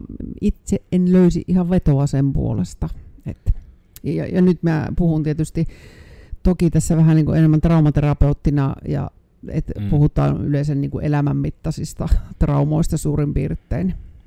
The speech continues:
Speaker 1: Kriisiterapia esimerkiksi on aivan oma asiansa, että on tapahtunut yksi vaikka yksittäinen onnettomuus.
Speaker 2: Mm.
Speaker 1: Ja silloin voi olla yksi kerta tai viisi kertaa aivan siis loistava, että ei sekoitunut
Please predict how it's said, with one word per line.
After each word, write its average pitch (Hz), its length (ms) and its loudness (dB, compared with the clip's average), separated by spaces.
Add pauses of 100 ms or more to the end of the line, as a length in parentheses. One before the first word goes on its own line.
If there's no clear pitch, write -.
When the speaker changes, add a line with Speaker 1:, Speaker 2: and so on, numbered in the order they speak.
(220)
Speaker 1:
Kriisiterapia 175 880 2
esimerkiksi 151 360 0
on 156 100 2
aivan 160 280 2
oma 147 260 2
asiansa, 143 360 -2
että 139 200 -6
on 135 100 -4
tapahtunut 143 500 -4
yksi 156 280 -4
vaikka - 220 -8
yksittäinen - 500 -6
onnettomuus. - 760 -4 (260)
Speaker 2:
Mm. 104 200 -4
Speaker 1:
Ja 156 60 -4
silloin 160 300 0
voi 143 120 0
olla 143 160 -2
yksi - 300 -4
kerta 139 320 -6
tai 143 240 -6
viisi 160 240 -2
kertaa 135 460 -4
aivan 143 380 -2 (240)
siis 156 220 -8
loistava, 165 540 -2 (100)
että - 320 -4
ei 143 240 -4
sekoitunut 156 580 -6